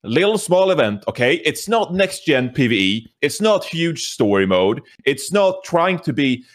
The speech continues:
it's supposed to be, like, a small, unique little thing,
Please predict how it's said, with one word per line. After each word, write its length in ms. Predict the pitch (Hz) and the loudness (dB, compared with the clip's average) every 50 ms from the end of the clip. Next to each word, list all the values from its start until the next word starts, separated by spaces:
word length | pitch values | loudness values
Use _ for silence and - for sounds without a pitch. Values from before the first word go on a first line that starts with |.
| - _ | -6 _
it's 180 | - 180 175 180 | -2 -2 -2 -2
supposed 540 | - 175 - - - 220 247 277 233 - - | -6 -8 -4 0 0 0 2 0 -2 -2 -4
to 80 | 175 | -2
be, 160 | 156 185 170 156 | 0 0 0 0
like, 160 | 151 151 - - _ _ | 0 -2 -2 -10 _ _
a 80 | - 127 | -4 -4
small, 680 | - - - 135 139 143 151 170 190 208 202 202 - _ | -4 -6 -4 0 2 2 4 4 2 0 -2 -6 -14 _
unique 560 | - 127 143 139 113 104 107 123 151 - - _ _ _ _ - | -6 -4 -2 0 0 0 -2 -2 -6 -10 -18 _ _ _ _ -6
little 300 | 104 101 127 156 196 208 | 0 2 2 2 2 2
thing, 420 | 202 120 95 95 101 131 151 156 | 2 0 0 0 -2 -4 -8 -12